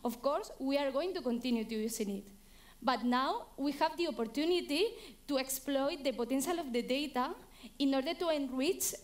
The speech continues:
this traditional analysis. And for example, we in the bank are using a lot different, uh,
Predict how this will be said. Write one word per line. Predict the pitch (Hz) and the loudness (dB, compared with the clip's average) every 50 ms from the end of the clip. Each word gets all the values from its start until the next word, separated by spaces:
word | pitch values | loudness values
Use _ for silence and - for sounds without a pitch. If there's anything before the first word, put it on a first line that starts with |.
| - - | -12 -4
this | 226 247 254 277 - | -2 0 0 0 0
traditional | - 294 269 240 233 240 247 233 226 220 214 | 0 0 0 0 0 -2 0 0 0 0 0
analysis. | 208 208 247 320 330 285 233 214 - - 214 208 208 - - - - - - - - - - | 2 2 2 2 2 2 0 0 2 0 0 0 -2 -4 -8 -12 -16 -18 -18 -18 -16 -4 -2
And | - 247 | -2 0
for | - - | 0 0
example, | - - - 156 262 302 302 285 - - - - | -2 -2 -2 0 0 0 0 -2 -4 -8 -10 -4
we | 254 277 277 277 302 339 339 - | -2 0 2 2 0 0 0 0
in | 294 294 | 0 0
the | 302 302 | 2 2
bank | 277 294 294 320 349 339 - | 0 0 -2 -2 -2 2 2
are | 269 254 | 4 4
using | 262 262 262 285 285 - 381 359 | 4 2 -2 -2 0 2 2 4
a | 381 | 4
lot | 359 339 311 302 320 311 - - - - - 349 277 214 - - | 4 4 2 0 -2 -4 -10 -16 -18 -18 -18 -16 -16 -14 -8 -4
different, | 220 277 269 285 311 311 320 330 311 320 | -2 -2 0 2 2 2 2 0 -2 -2
uh, | - | 0